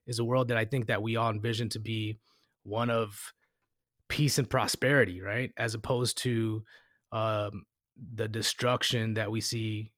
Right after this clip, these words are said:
with fiat currency. So, um,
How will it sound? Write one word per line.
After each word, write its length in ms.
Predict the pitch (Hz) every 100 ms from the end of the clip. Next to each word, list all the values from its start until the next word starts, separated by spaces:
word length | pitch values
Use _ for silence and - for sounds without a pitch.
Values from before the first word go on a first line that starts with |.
| _ -
with 300 | 117 107 104 - -
fiat 340 | - 139 127 101
currency. 500 | 113 92 - 90 - _ _ _ -
So, 380 | - 131 127 117 - _ _ _ - 135
um, 460 | 131 127 120 123